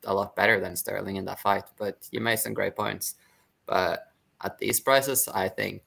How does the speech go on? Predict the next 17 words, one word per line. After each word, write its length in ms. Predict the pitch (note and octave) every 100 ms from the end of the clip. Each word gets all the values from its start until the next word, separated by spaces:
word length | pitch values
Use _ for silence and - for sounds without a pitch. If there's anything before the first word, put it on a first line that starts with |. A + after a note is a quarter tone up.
| -
uh, 280 | - F#2+ - - - - -
uh, 200 | G2+ -
the 120 | - G2+
three 300 | - G#2 G2
in 100 | G2
odds 260 | G2+ -
is 400 | G#2 F#2+ - - - _ _
the 80 | -
bet. 340 | F#2+ G2+ - - _ _ -
Uh, 140 | F#2 F#2
I 20 |
think 160 | G#2+ A#2
it's 140 | -
likely 280 | G#2 G2 G#2+
to 100 | G2
go 180 | F#2+ F#2+
down. 340 | F#2+ G2+ A#2+